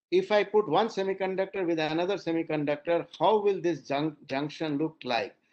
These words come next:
Where will be these levels? And what kind of band gap, band gap bending will take place? So these are something which you have to calculate,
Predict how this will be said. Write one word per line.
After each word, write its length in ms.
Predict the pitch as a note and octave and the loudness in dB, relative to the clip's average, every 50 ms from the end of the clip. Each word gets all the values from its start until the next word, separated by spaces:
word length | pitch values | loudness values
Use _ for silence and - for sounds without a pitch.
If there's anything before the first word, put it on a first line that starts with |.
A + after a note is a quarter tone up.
| _ _ _ _ | _ _ _ _
Where 360 | - A2+ D3 F#3 G#3+ A3 G#3+ | -6 0 2 4 4 4 4
will 240 | F#3 F#3+ G3+ G3+ F#3+ | 4 4 4 4 2
be 260 | D#3+ D#3+ F#3 G3 F#3+ | 0 -2 0 0 -2
these 320 | - - D#3+ F3 F3+ D#3+ C#3+ | 0 2 2 2 2 0 0
levels? 600 | C3+ C3 C#3 C3+ B2+ A2 F#2+ - - - - _ _ _ _ _ _ _ _ _ - | 0 2 2 2 0 -2 -4 -6 -14 -20 -20 _ _ _ _ _ _ _ _ _ -2
And 380 | D3 E3+ F#3+ G3 G#3 F#3+ D3 | 2 2 4 4 2 2 2
what 260 | D3 E3+ F3 F3+ - | 2 2 2 0 0
kind 220 | - F#3 F#3 F3+ F3+ | 0 2 2 4 2
of 240 | F3 E3 B2+ - _ | 2 2 0 -2 _
band 440 | D3 D3+ D#3+ E3+ F3 F3 E3 D3 - _ | 2 4 4 4 2 0 -2 -4 -6 _
gap, 380 | C#3 C#3 C#3+ D3+ D#3+ D#3+ - - _ _ _ _ _ _ _ _ _ _ A#2 G#2 - _ _ - | 0 2 2 2 2 0 -2 -10 _ _ _ _ _ _ _ _ _ _ -20 -20 -20 _ _ -2
band 340 | C#3 C#3+ D#3 E3 F3 E3 | 0 2 2 2 2 2
gap 220 | E3 E3 D#3+ B2 A2 | 0 0 0 -2 -2
bending 460 | C#3 D3+ D#3+ E3+ E3+ F#3 F#3 F3 D#3 | 0 0 2 2 4 4 4 4 2
will 160 | D#3 D3 C3 C3 | 0 -2 -2 -4
take 240 | C3+ B2+ A#2+ - - | -6 -6 -6 -8 -8
place? 320 | A2+ G#2 F#2 - - _ _ _ _ _ _ _ | -8 -8 -8 -10 -14 _ _ _ _ _ _ _
So 140 | - E3+ D#3 | -6 -6 -6
these 360 | B2+ - E3+ G#3+ A#3 A3 A3 | -4 -4 -4 -4 0 2 2
are 160 | A#3 G#3 - | 2 2 2
something 540 | - - E3 F3 F3+ F3 - G3 G3 F3+ D#3+ | 0 -2 -2 -2 -2 -2 -2 -2 -2 0 -2
which 180 | E3+ E3 - | -2 -4 -2
you 100 | D#3+ D#3+ | -2 -2
have 120 | D#3 D3+ D3+ | -2 -2 -4
to 80 | E3 D3 | -8 -8
calculate, 760 | - C#3+ B2 A#2+ B2+ B2+ - D3 C#3+ D#3+ E3+ F#3+ G#3 G3+ | -4 -2 -2 -2 -2 -6 -6 -4 0 0 2 2 0 -2